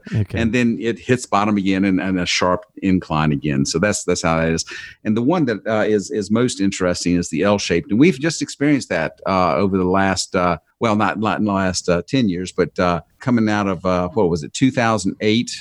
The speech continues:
Speaker 2: uh, where the economy, um, had the, the, the downturn starting at the end of two thousand seven
Speaker 1: Mm-hmm.
Speaker 2: through, uh, two thousand nine. And what you had happen was an interesting thing, and this is important to understand. The economy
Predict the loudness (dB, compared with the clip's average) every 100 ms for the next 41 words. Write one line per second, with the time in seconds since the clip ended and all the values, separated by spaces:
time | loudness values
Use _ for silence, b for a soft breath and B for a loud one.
0 | -8 0 2 2 0 0 0 2 0 0
1 | -4 -2 -2 0 2 0 -2 -2 -2 0
2 | 0 0 0 0 -2 -2 -2 -2 -8 -4
3 | 0 2 0 -2 -2 0 -2 -2 -2 0
4 | -2 -2 0 0 0 -4 -2 -2 -2 -4
5 | -2 0 0 -2 -2 -2 0 -4 _ -2
6 | 0 0 -2 -2 -2 0 -2 0 0 2
7 | 2 2 0 -4 -10 -20 -20 -10 -2 0
8 | 0 -2 -2 0 0 0 -2 -2 0 0
9 | 0 -2 -6 -2 0 0 -4 -2 -2 0
10 | 0 2 0 -2 B B B -2 0 0
11 | 0 0 0 0 -2 0 0 -2 B B
12 | B -6 0 0 0 -6 -2 0 2 2
13 | -2 -6